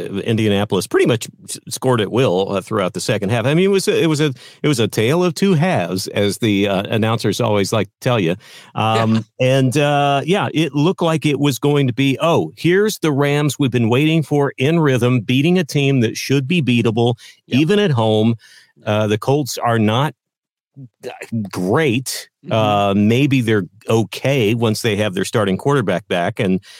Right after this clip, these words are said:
Speaker 1: but they sure didn't look like it in that first half. It, I really thought it was gonna, we were gonna put up forty something points on 'em today.
Speaker 2: Yeah.
Speaker 1: And, uh,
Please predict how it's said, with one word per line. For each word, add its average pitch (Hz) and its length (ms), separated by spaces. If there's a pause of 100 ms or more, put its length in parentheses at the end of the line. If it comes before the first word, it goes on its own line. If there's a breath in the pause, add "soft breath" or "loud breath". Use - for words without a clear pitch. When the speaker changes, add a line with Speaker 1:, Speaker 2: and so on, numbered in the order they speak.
(100)
Speaker 1:
but - 100
they 98 100
sure 180 180
didn't 131 220
look 143 180
like 98 200
it 92 80
in 98 60
that 95 120
first 104 300
half. 95 260
It, 117 180 (220)
I 120 120
really 131 420
thought 120 280
it 101 60
was 101 160
gonna, 98 220
we 98 160
were 95 40
gonna 95 160
put 98 200
up 95 100
forty 101 300
something 92 300
points 104 340
on 69 160
'em 73 100
today. 76 420
Speaker 2:
Yeah. 190 200 (280 loud breath)
Speaker 1:
And, 185 440
uh, 87 380